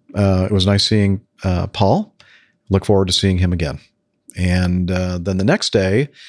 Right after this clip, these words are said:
was gonna be a really tough day. We were gonna go to Atlanta, and then I was gonna have to go all the way out to Des Moines, Iowa,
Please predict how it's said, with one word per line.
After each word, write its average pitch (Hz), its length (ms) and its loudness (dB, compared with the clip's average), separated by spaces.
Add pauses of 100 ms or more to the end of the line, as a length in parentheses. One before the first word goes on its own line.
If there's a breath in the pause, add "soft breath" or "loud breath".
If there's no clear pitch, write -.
(320 loud breath)
was 107 100 0
gonna 110 160 2
be 104 100 2
a 95 80 2
really 107 580 2
tough 85 300 -8
day. 80 280 -10
We 90 120 -10
were 92 60 -6
gonna 90 160 -8
go 90 120 -4
to 90 120 -4
Atlanta, 101 500 -2
and 90 120 -6
then 90 100 -4
I 87 40 -6
was 85 100 -8
gonna 90 140 -8
have 90 100 -6
to - 60 -14
go 90 120 -6
all 117 540 2
the 95 80 -4
way 92 180 -6
out 107 240 -2
to 95 60 -8
Des 90 100 -8
Moines, 107 360 2
Iowa, 95 500 0